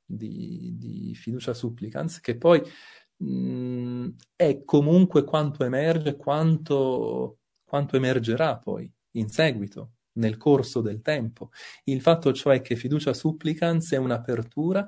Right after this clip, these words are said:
alla rivoluzione, dobbiamo dirlo chiaramente, rivoluzione culturale in atto nella nostra società occidentale,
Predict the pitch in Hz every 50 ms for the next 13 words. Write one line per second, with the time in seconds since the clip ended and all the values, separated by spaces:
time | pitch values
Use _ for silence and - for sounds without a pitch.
0 | 196 - _ _ _ _ _ - - 135 147 156 151 156 156 151 147 143 139 131
1 | 131 131 135 - - - _ 143 135 135 123 117 123 117 113 107 - - - 294
2 | 294 269 208 113 101 110 107 123 123 120 113 151 196 180 120 101 95 107 110 -
3 | - 113 120 120 139 165 180 180 175 175 - 117 117 117 120 117 120 117 117 165
4 | 143 117 - - 147 143 143 143 135 135 139 143 156 156 147 127 127 131 165 165
5 | - - 185 175 156 135 131 113 117 117 117 - 131 117 117 - 113 104 - -
6 | 107 - - 101 - - 117 113 - - 110 110 110 107 107 104 - - - -
7 | 190 196 208 214